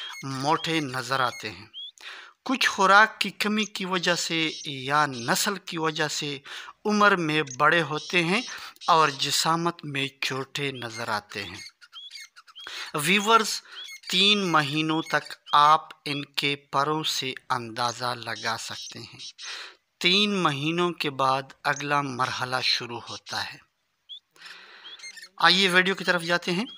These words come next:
अंडों से निकलने के बाद तीतर के बच्चों के काल के ऊपर, उसके जिस्म के ऊपर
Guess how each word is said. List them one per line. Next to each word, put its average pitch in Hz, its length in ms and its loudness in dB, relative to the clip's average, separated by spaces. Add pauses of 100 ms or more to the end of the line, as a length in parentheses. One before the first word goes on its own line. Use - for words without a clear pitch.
(560)
अंडों 226 500 6
से 175 320 2
निकलने 185 680 0 (160)
के 147 200 -2
बाद 143 560 4 (320)
तीतर 165 460 -2 (140)
के 131 140 -4 (120)
बच्चों 151 520 -2 (140)
के 131 160 -2 (160)
काल 151 360 2 (140)
के 135 100 -6 (140)
ऊपर, 139 420 -6 (140)
उसके 135 420 -4 (120)
जिस्म 160 360 -2 (120)
के 135 120 -4 (120)
ऊपर 143 440 -4